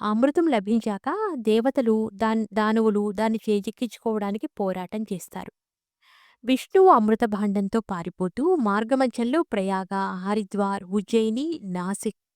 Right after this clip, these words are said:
అనే నాలుగు చోట్ల అమృత బిందువులు చిలకరించాడట. సాధారణ కుంభమేళా నాలుగేళ్లకోసారి జరుగుతుంది. అర్ధ కుంభమేళా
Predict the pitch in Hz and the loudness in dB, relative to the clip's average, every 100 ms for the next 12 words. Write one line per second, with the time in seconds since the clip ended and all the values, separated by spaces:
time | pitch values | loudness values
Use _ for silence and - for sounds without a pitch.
0 | _ _ _ _ - 247 269 233 208 202 | _ _ _ _ -4 2 2 2 0 -2
1 | - 196 196 330 - 208 202 214 220 196 | 0 -2 0 -2 0 0 2 2 0 0
2 | 196 202 294 - 202 175 170 165 165 160 | 0 2 2 2 -4 -4 -10 -10 -12 -14
3 | 160 - - _ _ _ _ _ _ - | -14 -18 -20 _ _ _ _ _ _ -2
4 | 226 214 240 330 381 370 - 220 220 208 | 2 4 6 6 6 6 6 4 4 2
5 | 202 277 254 196 185 190 208 - 202 208 | 2 0 0 -2 0 -2 -2 -2 -4 -4
6 | 220 196 180 - 175 165 180 _ 190 196 | -6 -4 -6 -8 -10 -10 -14 _ -6 -2
7 | 262 269 294 262 247 220 202 | 0 2 2 2 2 0 0